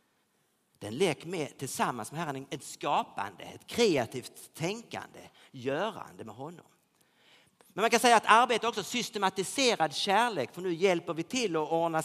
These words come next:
organisera upp en sjukvårdsprocess eller en logistikprocess eller någonting annat, va? En strategiprocess. Vi gör det så det blir underlättat för folk. Vi får, man får ansvar och befogenheter.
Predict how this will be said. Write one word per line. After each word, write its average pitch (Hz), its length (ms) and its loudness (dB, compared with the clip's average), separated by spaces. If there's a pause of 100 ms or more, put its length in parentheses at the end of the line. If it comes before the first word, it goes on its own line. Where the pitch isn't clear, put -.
organisera 165 600 -2
upp 202 180 -2
en 139 100 -8
sjukvårdsprocess 147 1000 -8
eller 117 140 -4
en 113 80 -8 (300)
logistikprocess 151 1200 -4
eller 120 200 -6
någonting 123 320 -8
annat, 123 380 -6
va? 92 100 -16 (120)
En 120 60 -18
strategiprocess. 135 1120 -8 (1120)
Vi - 140 -8
gör 226 160 -2
det 208 80 -4
så 220 100 -6
det 208 80 -2
blir 196 160 -2
underlättat 214 560 -4
för 110 80 -20
folk. 101 260 -16
Vi 147 60 -6
får, - 120 -18
man 160 120 -4
får 165 120 -6
ansvar 190 320 -2
och 160 40 -8
befogenheter. 160 720 -14